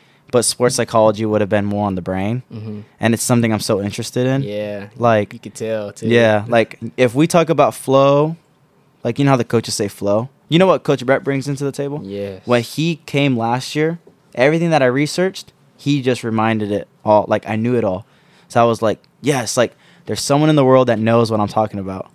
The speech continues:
Speaker 2: Right.
Speaker 1: Like, meditation.
Speaker 2: Mm-hmm.
Speaker 1: Like, as an athlete, you need meditation. If you're not meditating, get on the game now. Like, I'm talking to the, whoever's listening,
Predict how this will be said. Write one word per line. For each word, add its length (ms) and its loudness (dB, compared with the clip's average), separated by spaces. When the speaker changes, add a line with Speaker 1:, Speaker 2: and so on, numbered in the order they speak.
Speaker 2:
Right. 380 -12
Speaker 1:
Like, 180 -2
meditation. 960 -2
Speaker 2:
Mm-hmm. 280 -6
Speaker 1:
Like, 260 -4
as 140 -2
an 80 -2
athlete, 540 0
you 120 -2
need 200 0
meditation. 680 -8
If 100 -14
you're 80 -2
not 120 2
meditating, 600 2
get 160 0
on 120 2
the 60 -2
game 300 -2
now. 280 -2
Like, 100 -2
I'm 60 0
talking 240 0
to 80 -2
the, 100 4
whoever's 320 6
listening, 380 0